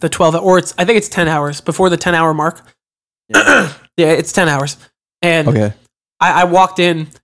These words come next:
Speaker 1: and I'm, like, talking to my manager, and I'm, you know, I look exhausted. And, like, the G M comes up to me. He's like, "Did your manager not change your schedule?" I was like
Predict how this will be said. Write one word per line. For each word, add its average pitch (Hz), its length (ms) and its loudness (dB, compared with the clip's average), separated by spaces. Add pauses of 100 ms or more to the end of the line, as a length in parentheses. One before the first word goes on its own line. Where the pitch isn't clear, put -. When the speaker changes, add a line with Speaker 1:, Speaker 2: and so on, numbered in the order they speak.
(120)
Speaker 1:
and 160 100 -2
I'm, 156 60 -2
like, 151 120 -4
talking 165 220 0
to 160 40 -4
my 156 120 -2
manager, 156 420 -4
and 165 120 -2
I'm, 170 220 -6
you 247 140 0
know, 196 80 4
I 180 80 4
look 254 180 0
exhausted. 175 520 0 (500)
And, 165 240 -4
like, 156 160 -8
the 170 120 -2
G 165 280 0
M 160 180 0
comes 156 200 -4
up 143 100 0
to 160 80 -8
me. 151 60 -4
He's 156 160 -2
like, 151 280 -4 (520)
"Did 175 120 -4
your 240 80 0
manager 233 320 2
not 214 140 2
change 208 200 0
your 175 60 -2
schedule?" 202 520 0 (100)
I 175 60 -6
was 160 100 -4
like 151 200 -4